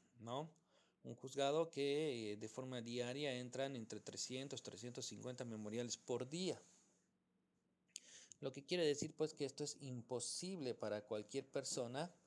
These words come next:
¿no? El hecho de poder administrar justicia y sacar, pues, las resoluciones judiciales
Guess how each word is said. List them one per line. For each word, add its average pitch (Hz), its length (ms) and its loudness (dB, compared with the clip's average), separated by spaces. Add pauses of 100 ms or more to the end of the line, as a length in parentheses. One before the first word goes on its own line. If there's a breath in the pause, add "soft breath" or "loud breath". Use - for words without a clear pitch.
(420 loud breath)
¿no? 131 300 -2 (340 soft breath)
El 113 180 -4
hecho 123 240 0
de 120 100 0
poder 113 640 0
administrar 110 1000 2
justicia 127 720 0
y 117 160 -4
sacar, 185 480 0
pues, 160 140 0
las 123 140 0
resoluciones 120 640 -4
judiciales 113 760 -4